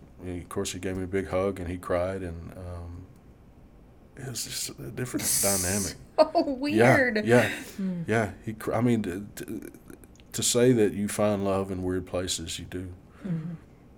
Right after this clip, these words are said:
Speaker 1: People are capable of love, um, no matter who they are, what they look like, or what you think of them. They are capable of love that you cannot understand. And, and, uh,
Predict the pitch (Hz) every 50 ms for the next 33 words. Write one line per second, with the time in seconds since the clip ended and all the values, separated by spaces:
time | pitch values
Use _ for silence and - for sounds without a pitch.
0 | - - - - - - - 104 - 110 104 92 - - 107 98 95 - 90 92
1 | 90 90 90 85 92 90 90 90 92 90 90 - - - - - - - - -
2 | - - 87 87 85 85 87 87 85 85 90 90 - - - - - - - -
3 | - 95 95 92 92 90 85 87 95 90 90 87 82 85 82 87 87 82 87 85
4 | 82 - 82 82 87 90 - 87 87 87 - 87 87 87 - 90 85 - - 90
5 | 87 - 90 85 - 85 82 82 85 87 87 85 85 - - 87 85 - 87 87
6 | 87 85 82 85 87 85 85 85 82 85 87 82 - - 87 90 87 87 90 -
7 | - - - - - - - - - - - 98 90 90 85 85 85 82 82 76
8 | - - 85 85 85 82 82 82 82 82 85 87 85 85 - - 87 82 82 85
9 | 85 85 85 85 87 87